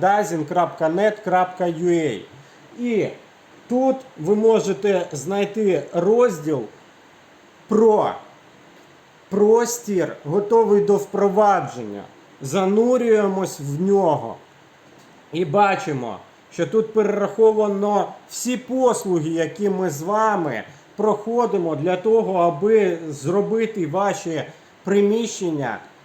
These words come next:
зразковими номер один в світі, зручними, ергономічними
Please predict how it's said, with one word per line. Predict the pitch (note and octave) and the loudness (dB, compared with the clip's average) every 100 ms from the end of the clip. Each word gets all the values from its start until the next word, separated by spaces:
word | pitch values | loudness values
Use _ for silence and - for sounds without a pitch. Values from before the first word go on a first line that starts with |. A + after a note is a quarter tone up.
| _ | _
зразковими | C#3 G#3 G#3+ - A#3 A#3 G3+ G#3 G3+ G3+ | -4 0 0 0 2 2 4 2 4 2
номер | G3 G#3+ G#3 G3+ F#3+ | 4 4 4 2 2
один | G3 D#3 G3 G#3 | 0 0 2 2
в | - | 0
світі, | - E3 F#3 G#3+ G#3 - B2+ F#2 - - - - - | -8 -8 -6 -4 -6 -6 -8 -8 -12 -20 -20 -20 -12
зручними, | C#3 F3+ A3 A3 - E3 G3+ A3 A3 G3 | -4 0 0 -2 -6 -2 2 4 4 2
ергономічними | F#3+ E3+ D#3 F#3 F3+ F#3 G3+ A3 - - D#3 C3 A2 | 2 0 0 0 2 0 0 -2 -6 -6 -6 -4 -6